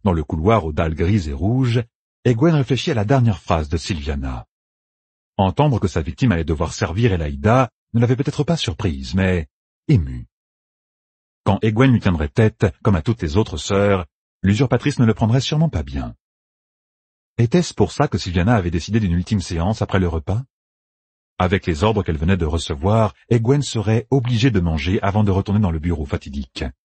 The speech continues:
Et ce, même si Elaïda lui infligeait une ou plusieurs pénitences. Une très petite attention de la part de Sylviana.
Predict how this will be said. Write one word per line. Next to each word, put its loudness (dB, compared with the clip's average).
Et 4
ce, 0
même 4
si -4
Elaïda 2
lui 4
infligeait -2
une 4
ou -2
plusieurs -2
pénitences. -6
Une 4
très 0
petite -2
attention -2
de -4
la -4
part 0
de -8
Sylviana. -6